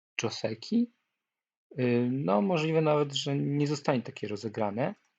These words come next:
bo ten kamień tutaj stoi. Tak, tutaj akurat sobie czarne jakoś poradzą,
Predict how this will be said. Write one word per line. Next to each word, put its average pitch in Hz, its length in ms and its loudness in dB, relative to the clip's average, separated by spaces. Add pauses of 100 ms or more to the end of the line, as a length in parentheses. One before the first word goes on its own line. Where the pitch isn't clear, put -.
(580)
bo 123 360 6
ten 135 200 0
kamień 107 320 4
tutaj - 180 -10
stoi. - 320 -14
Tak, - 200 -10
tutaj 120 340 4
akurat 110 380 -4
sobie 110 240 -8
czarne 117 280 -6
jakoś - 200 -14
poradzą, - 480 6